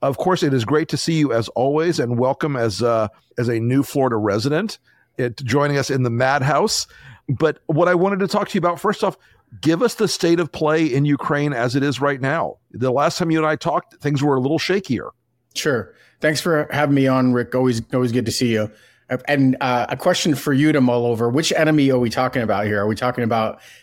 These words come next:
Speaker 2: Russia and Putin? Are we talking about,
Speaker 1: <laughs>
Speaker 2: uh, Trump and Trumpism? Just something to consider here.
Speaker 1: Well, you know, they, they're all, they're all bundled into one big package.
Speaker 2: A lot of similar, striking similarities, actually.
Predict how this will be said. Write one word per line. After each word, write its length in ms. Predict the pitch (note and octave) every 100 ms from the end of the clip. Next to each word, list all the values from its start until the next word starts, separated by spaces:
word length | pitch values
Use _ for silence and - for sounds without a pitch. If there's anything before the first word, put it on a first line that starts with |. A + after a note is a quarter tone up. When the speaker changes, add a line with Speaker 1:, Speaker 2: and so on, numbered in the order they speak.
| -
Speaker 2:
Russia 380 | C3 C#3+ C3 C#3
and 200 | B2 A2
Putin? 380 | D#3+ F3 D3+ C#3+
Are 80 | A#2+
we 80 |
talking 320 | A#2+ B2+ F#3+ G#3
about, 640 | G3+ F#3+ A3 G#3+ G#3+ G#3+
Speaker 1:
<laughs> 0 |
Speaker 2:
uh, 220 | B2 -
Trump 300 | - D#3+ D#3+
and 120 | C#3
Trumpism? 720 | B2+ D#3+ D3+ D3+ C#3+ C#3 C3 A#2
Just 180 | C3+
something 280 | D#3+ C#3 C#3
to 60 | B2
consider 460 | C3 G#2+ C3 A#2
here. 300 | A2 G#2+ G#2 _ _ _ _
Speaker 1:
Well, 300 | C3+ D#3+ F3
you 160 | E3+ F3
know, 160 | E3+ E3
they, 220 | D#3 D3+
they're 340 | D#3 E3+ F#3
all, 240 | F#3+ G3 D#3
they're 220 | F3+ F3+
all 160 | G3+
bundled 460 | F3 E3+ E3+ E3 D#3
into 140 | C#3+
one 220 | C3+ C#3+ C3
big 220 | B2+ A#2+
package. 580 | A2 F#2 F#2 D#2+ - - -
Speaker 2:
A 40 |
lot 220 | C3 D3 E3+
of 100 | D#3+
similar, 480 | D#3+ D3+ D3 C3 B2
striking 460 | - E3+ F3 F3
similarities, 680 | C#3 C3+ B2+ A#2 G#2 G2+ G2+
actually. 480 | G#2 G2+ A2 G2+